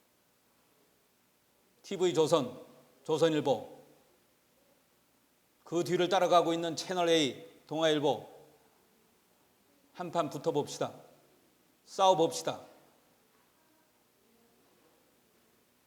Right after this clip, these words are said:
끝까지 갈 것입니다. 아, 조금 전에 제가 그 너무 딱딱하게 진행을 하는 것 같다고 이렇게 말씀을 드렸는데요.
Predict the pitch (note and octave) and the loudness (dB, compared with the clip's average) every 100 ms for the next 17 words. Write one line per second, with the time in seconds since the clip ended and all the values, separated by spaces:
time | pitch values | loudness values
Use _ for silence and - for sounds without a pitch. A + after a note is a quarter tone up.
0 | _ _ - G3 G3+ F3 E3 D#3+ D3 D3 | _ _ -6 -2 0 0 0 -2 -2 -6
1 | C3+ - - - _ _ _ _ _ _ | -8 -10 -18 -20 _ _ _ _ _ _
2 | _ _ _ _ _ _ _ _ _ _ | _ _ _ _ _ _ _ _ _ _
3 | _ _ _ _ _ _ _ - F#3+ G#3+ | _ _ _ _ _ _ _ -8 -4 0
4 | B3 A#3+ B3 A3 G#3+ A3+ F#3 - - - | 4 8 8 8 8 8 6 -2 -16 -20
5 | - _ _ _ _ _ _ _ _ _ | -20 _ _ _ _ _ _ _ _ _
6 | _ _ _ _ _ F#3 F3+ F3+ F#3 F#3+ | _ _ _ _ _ -10 -2 -2 0 0
7 | F#3+ D#3+ E3+ E3+ - - - - _ _ | -2 -6 -4 -4 -6 -14 -20 -20 _ _
8 | _ _ _ E3+ F3 E3 D#3 F3+ D#3+ C#3+ | _ _ _ -6 -4 -2 -4 -4 -4 -6
9 | - - - C#3 E3+ D#3+ C#3+ C#3+ C#3+ B2+ | -10 -20 -16 -10 -6 -4 -4 -6 -8 -8
10 | C#3+ E3 D3 C#3+ C3+ C3 C#3 F3 C3 | -8 -8 -8 -6 -6 -6 -6 -8 -10